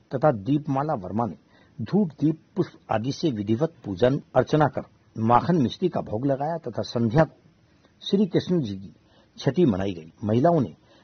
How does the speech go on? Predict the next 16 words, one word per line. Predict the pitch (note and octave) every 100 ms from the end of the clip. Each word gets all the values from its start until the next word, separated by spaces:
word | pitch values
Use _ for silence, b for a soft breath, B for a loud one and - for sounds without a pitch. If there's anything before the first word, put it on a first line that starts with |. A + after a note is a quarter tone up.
| b
भजन | A2 A2+ F3+
संध्या | - A2 A2 E3+
का | A#2+
आयोजन | F2+ F#2 C#3+
कर | C#3 D#3+ -
समस्त | D#3+ F3 -
वातावरण | G2 G2 C3+ C#3 D3+ A2
भक्तिमय | G2 - C#3 A2+ G2+
बना | E2+ D#2
दिया। | - - _ _ _ _ _ _ _ -
इस | D3 F3+
अवसर | F3 F#3
पर | G3+ - -
उमा | A#2 C#3
वर्मा | F#2 A2+ B2+
ने | F2